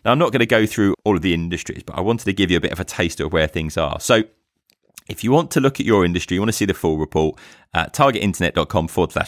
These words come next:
benchmark. You can also go in there and benchmark your own skills completely for free. Um,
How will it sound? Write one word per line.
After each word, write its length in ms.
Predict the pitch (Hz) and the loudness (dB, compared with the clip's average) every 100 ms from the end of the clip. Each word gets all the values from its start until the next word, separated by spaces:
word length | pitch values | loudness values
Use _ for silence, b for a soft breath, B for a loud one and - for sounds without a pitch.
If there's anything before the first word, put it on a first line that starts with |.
| - | -4
benchmark. 560 | 98 101 - 110 156 - - B B | -6 -6 -4 -4 -4 -10 -20 B B
You 100 | 95 | -6
can 120 | 104 | 0
also 300 | 117 139 117 | 0 2 0
go 120 | 107 | 2
in 80 | 101 | 2
there 120 | 95 | 4
and 100 | 92 | 2
benchmark 500 | 92 101 92 90 78 | 2 0 0 -4 -2
your 100 | 90 | 0
own 120 | 85 85 | 0 0
skills 300 | - 78 - | -2 -2 -2
completely 420 | 85 - - 82 | -8 -8 -8 -8
for 140 | 73 | -8
free. 540 | - - 113 110 107 B B B | -10 0 2 4 2 B B B
Um, 300 | 92 90 92 | -2 0 -2